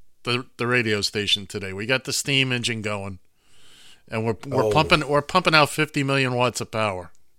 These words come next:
Speaker 2: <laughs>
Speaker 1: And I'll play the music at the end. I'll say, "See ya."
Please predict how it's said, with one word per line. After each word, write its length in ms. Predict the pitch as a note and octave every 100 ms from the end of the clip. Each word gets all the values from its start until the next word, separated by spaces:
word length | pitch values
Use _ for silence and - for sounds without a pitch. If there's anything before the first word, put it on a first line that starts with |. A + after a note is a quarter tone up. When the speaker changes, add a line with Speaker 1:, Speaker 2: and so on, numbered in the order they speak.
| _ _ _ _ _ _ - - - - - - _ - - - - _ _ -
Speaker 2:
<laughs> 480 | C#3 A#2+ - A2 - - - - A#3 - A#3 - - B3
Speaker 1:
And 100 | C#3
I'll 140 | C3 C3
play 220 | - E3+
the 80 | E3+
music 380 | E3+ E3 D3 D3+
at 100 | C#3
the 160 | C3+ C#3+
end. 220 | F#3 G3+ -
I'll 120 | A#2
say, 260 | - B2 A2+
"See 340 | - E3 F3
ya." 140 | F#3+